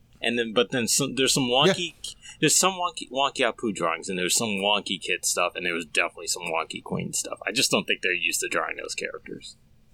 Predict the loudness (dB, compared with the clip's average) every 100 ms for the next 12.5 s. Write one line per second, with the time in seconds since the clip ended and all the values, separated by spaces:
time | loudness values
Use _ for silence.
0 | _ _ _ _ _ -18 -2 -2 -2 -12
1 | -20 -20 -20 -20 -20 -20 -20 -8 0 2
2 | 2 0 -4 -8 _ -6 0 2 4 4
3 | 4 2 0 0 2 4 4 4 4 2
4 | 0 0 4 6 6 4 2 2 2 0
5 | 2 0 0 -2 -2 -2 0 0 2 4
6 | 4 4 0 -16 -20 -20 -20 -8 -2 0
7 | 0 -4 -10 -12 -8 -6 -8 -6 -4 -4
8 | -4 4 4 4 0 4 4 6 6 6
9 | 6 6 4 4 2 0 -12 -20 -4 -2
10 | 4 6 6 4 2 2 2 2 0 0
11 | 2 2 -2 -4 _ _ _ _ _ -8
12 | 2 4 6 4